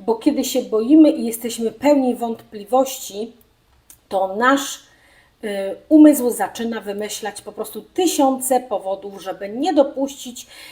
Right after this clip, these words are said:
mm, nas do realizacji tego, co wymyśliliśmy,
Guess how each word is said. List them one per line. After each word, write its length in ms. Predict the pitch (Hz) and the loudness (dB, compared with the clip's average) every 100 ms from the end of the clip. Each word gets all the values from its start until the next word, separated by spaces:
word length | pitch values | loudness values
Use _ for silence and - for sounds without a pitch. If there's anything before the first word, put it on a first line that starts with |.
| - _ | -20 _
mm, 480 | 226 220 214 214 214 | -8 -6 -4 -4 -2
nas 320 | 233 247 269 | 2 2 2
do 120 | - 214 | 0 0
realizacji 760 | 214 247 233 220 262 254 226 | 0 0 -2 0 0 0 -6
tego, 280 | - 202 233 | -10 -8 -8
co 180 | - 233 | -8 -8
wymyśliliśmy, 800 | 233 226 208 - 160 160 - 349 | -4 -6 -6 -6 -6 -6 -10 -8